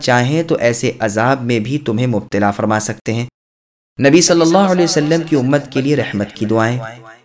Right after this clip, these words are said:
صحیح بخاری، سنن ترمذی وغیرہ میں جابر ابن عبداللہ رضی اللہ عنہما سے مروی ہے کہ جب یہ آیت اتری، یعنی عذابا من فوقکم والی، تو رسول اللہ نے فرمایا، "اعوذ بوجہک"،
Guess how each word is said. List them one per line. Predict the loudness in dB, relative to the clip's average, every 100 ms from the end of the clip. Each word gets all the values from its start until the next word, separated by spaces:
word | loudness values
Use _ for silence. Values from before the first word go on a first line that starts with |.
| _ _ _ _ _ _ -8
صحیح | -2 2 2
بخاری، | 2 2 2 2
سنن | 2 0 2
ترمذی | 0 0 0 2
وغیرہ | 2 2 2 2
میں | 0 -4 -8 _ _ _ -6
جابر | 0 2 2 0
ابن | 0 0
عبداللہ | 0 2 2 2
رضی | 2 0 0
اللہ | 2
عنہما | 2 2 0 0 0
سے | -2
مروی | -2 -2 -2 0
ہے | 0
کہ | 0 0
جب | 0 0
یہ | -2
آیت | 0 0 0 -4
اتری، | -6 -4 -4 -6 -20 _ _
یعنی | 2 4 4
عذابا | 2 2 2 2 2 2
من | 2 0 -2
فوقکم | 0 0 0 -2 -2 -2 0
والی، | 2 2 0 -6 _ _ _
تو | 2 2
رسول | 4 2
اللہ | 4 2 2
نے |
فرمایا، | 2 0 2 2 2
"اعوذ | 0 0 2 2 2
بوجہک"، | 0 2 2 0 -2 -4 0